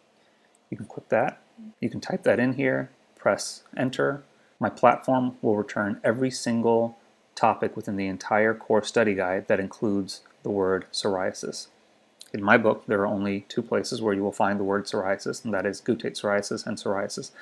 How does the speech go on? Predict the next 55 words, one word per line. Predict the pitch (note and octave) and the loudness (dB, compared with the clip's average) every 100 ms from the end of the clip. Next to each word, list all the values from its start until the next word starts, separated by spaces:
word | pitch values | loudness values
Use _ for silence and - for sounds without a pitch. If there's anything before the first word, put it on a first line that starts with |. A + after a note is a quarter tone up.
| - - A#2 | -20 -10 -6
And | G#2 | -4
from | A2 | 2
here | A#2+ G#2+ | 6 6
I | |
can | G#2 | 4
say, | - G#2+ | -2 0
"Oh | B2 | 2
yeah, | B2+ A2+ | 6 6
that's | G#2 - | 4 2
right, | G2 | 0
I | G2+ | 4
remember | G2+ G2 F#2+ | 4 2 -2
leaving | F2 G#2 G#2 | -4 -2 0
off | F#2+ G2 - | 2 2 0
on | G2+ F#2+ G2+ | -2 -2 -4
psoriasis." | - C3 C#3 - C3 - - | 6 8 8 4 -6 -8 -6
So | A#2 | -2
I | - | -2
click | - - | -2 0
over | G#2 A2+ | 2 2
here, | G2+ G2+ G#2 - - - _ - | 2 0 -2 -8 -20 -20 _ -4
and | - | -2
it | G2+ G#2+ - _ | -2 -4 -8 _
puts | - D3 - | 2 2 2
me | A2 G#2 G2+ - | 0 0 -2 -6
right | G#2 F2+ A2 D3+ | -4 4 4 6
back | C3+ B2+ - - | 4 4 2 -6
in | A2+ | -2
the | G2 | -2
middle | F#2+ A2+ B2 | 2 4 4
of | B2 | 4
the | B2+ | 2
book | A2 G#2+ - _ | 4 2 0 _
within | A#2 G2+ A#2+ | -6 0 2
the | A2+ | 2
dermatology | A#2 A2+ - G#2 G2+ G#2+ | 2 0 2 2 2 -2
chapter | - G2 - G2+ - - - | -4 -4 0 0 -2 -16 -6
at | D3+ - | -2 2
that | A#2 A2 | 2 2
topic. | - G2 - G#2 - | 0 -2 0 -4 -4
And | - | -8
if | F#2+ | -4
I'm | A2 F#2+ | -2 2
ready | G#2 | 2
to | G2+ | 2
move | G2+ G2+ | 0 0
on | G2+ | -2
to | F#2 | -4
the | G#2 | -4
next | G#2+ - | -6 -2
topic, | - A#2+ - - - | 0 0 -2 -6 -6
I | |
can | A2+ G#2+ | -4 -6
simply | - - G2+ | -10 -6 -4
click | - G2 | -2 -4